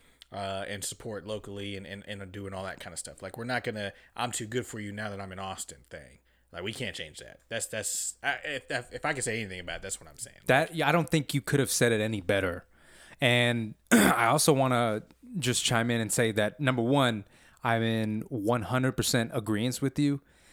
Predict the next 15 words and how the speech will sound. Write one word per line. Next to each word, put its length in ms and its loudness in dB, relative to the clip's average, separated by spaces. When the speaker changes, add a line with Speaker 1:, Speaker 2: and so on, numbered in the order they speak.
Speaker 2:
That 400 2
I, 80 8
I 40 8
literally 500 6
couldn't 340 4
put 180 2
it 220 -4
<laughs> 40 -2
any 200 6
better 340 6
myself. 800 2
Because 240 6
the 80 4
thing 240 2
is, 440 2